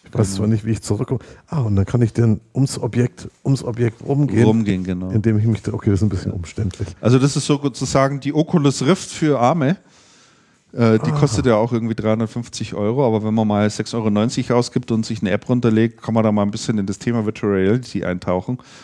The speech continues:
Speaker 2: Und es ist wirklich, wirklich nett. Also man kriegt da schon eine Vorstellung davon, was da so auf uns zukommen wird in Zukunft.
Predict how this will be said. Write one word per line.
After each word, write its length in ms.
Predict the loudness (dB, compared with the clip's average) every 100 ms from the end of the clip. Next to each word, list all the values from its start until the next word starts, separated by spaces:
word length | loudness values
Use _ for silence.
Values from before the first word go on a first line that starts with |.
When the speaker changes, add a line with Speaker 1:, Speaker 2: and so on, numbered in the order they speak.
| -4
Speaker 2:
Und 80 | -2
es 80 | 2
ist 60 |
wirklich, 500 | 2 2 -2 -4 -6
wirklich 280 | -6 -4 0
nett. 320 | 2 2 0 -2
Also 180 | 0
man 120 | 0 0
kriegt 200 | -2 -2
da 40 |
schon 140 | -2 -2
eine 60 |
Vorstellung 540 | 0 0 2 2 2 4
davon, 420 | 2 2 0 0 -8 -20 -20 -20 -6
was 160 | -2 0
da 80 | 0
so 300 | 0 0 -2 _ _ _
auf 180 | 0 2
uns 180 | 0 -2
zukommen 480 | -4 0 2 2 2
wird 220 | 2 0
in 140 | -6 -6
Zukunft. 460 | -4 0 0 -2